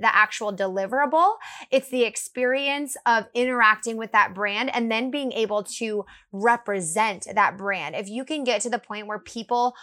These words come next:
are so into your branding that they actually want to wear it or tell other people about it or share it on their social media,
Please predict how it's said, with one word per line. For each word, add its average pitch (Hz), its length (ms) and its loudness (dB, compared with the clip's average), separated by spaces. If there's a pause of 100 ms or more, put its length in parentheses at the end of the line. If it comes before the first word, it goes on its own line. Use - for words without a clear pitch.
(220)
are 208 460 6
so 254 680 2 (160)
into 233 720 0
your 226 640 0
branding 226 720 0 (300)
that 233 140 0
they 240 100 6
actually 240 400 2
want 247 200 0
to 202 80 0
wear 190 520 -2
it 339 320 0 (240)
or 233 420 4 (340)
tell 247 300 4
other 254 160 4
people 247 320 0
about 202 380 4
it 320 260 4
or 220 80 -2
share 208 480 0
it 269 140 4
on 233 120 2
their 220 140 -4
social 220 380 -6
media, 240 580 2